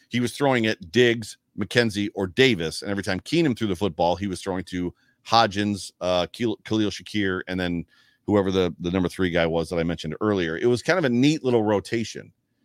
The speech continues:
When they were going seven on seven, it was borderline unfair. So as much as I said that Josh Allen struggled in eleven on eleven, and he did,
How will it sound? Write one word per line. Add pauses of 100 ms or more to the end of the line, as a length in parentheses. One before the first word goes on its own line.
(220)
When
they
were
going
seven
on
seven, (1200)
it
was (100)
borderline
unfair. (1000)
So
as
much
as
I
said
that
Josh
Allen
struggled (260)
in
eleven
on
eleven,
and
he
did,